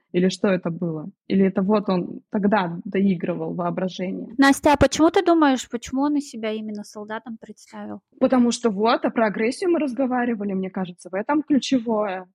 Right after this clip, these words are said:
Speaker 1: Она может быть разная, эта агрессия. И разрушительная в хорошем смысле разрушительная, и разрушительная в плане в сторону жестокости уже чрезмерной.
Speaker 2: Мгм.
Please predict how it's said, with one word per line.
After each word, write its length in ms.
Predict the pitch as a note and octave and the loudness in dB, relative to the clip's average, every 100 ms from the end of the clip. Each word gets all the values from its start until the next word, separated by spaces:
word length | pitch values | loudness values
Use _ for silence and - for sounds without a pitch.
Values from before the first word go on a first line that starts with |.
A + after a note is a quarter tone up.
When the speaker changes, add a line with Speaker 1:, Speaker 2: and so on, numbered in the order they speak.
| - | -6
Speaker 1:
Она 300 | - G3 F#3+ | 2 4 4
может 300 | F#3 F#3 E3+ | 2 0 -2
быть 160 | F#3 F3+ | -2 0
разная, 600 | F#3+ D4 F4+ E4+ C4 G#3 - _ _ _ | 0 0 0 2 0 -2 -10 _ _ _
эта 140 | F3+ | -10
агрессия. 480 | E3+ - E3+ _ E3 - - | -8 -8 -8 _ -18 -12 -6
И 180 | - | -2
разрушительная 1160 | F#3 F3+ F#3 F3+ G#3+ G3 G3 F#3 F3+ E3+ E3 D#3+ - | 0 2 0 2 2 4 2 4 2 2 0 -4 -10
в 40 | - | -18
хорошем 580 | - F#3+ G#3 - A#3+ F#3+ | -4 2 2 4 0 2
смысле 380 | - F3+ F3+ | 0 -2 -2
разрушительная, 960 | F3 E3+ F3+ F3 F3 - E3 D#3+ D#3+ E3+ - - - | -4 -4 -4 -2 -4 -4 -8 -8 -10 -14 -16 -20 -4
и 60 | F#3+ | 0
разрушительная 800 | F#3 F#3 F3+ C4+ F4 D4 G3+ F3+ | 0 0 2 2 2 2 0 -2
в 100 | - | 0
плане 420 | F#3+ G3+ B3 F#3+ | 0 2 0 -4
в 20 | |
сторону 420 | - F#3+ G3+ A3+ | -4 -2 0 -2
жестокости 760 | A3+ A3+ - F3 F3+ F#3 - F3 | -2 -4 -2 -4 -4 -8 -6 -4
уже 400 | F3 E3 E3 D#3+ | -2 -2 -6 -8
чрезмерной. 680 | - F#3 E3+ E3+ D#3+ - F3 | -8 -10 -6 -6 -6 -10 -8
Speaker 2:
Мгм. 300 | A3+ A3 B3 | -6 -6 -6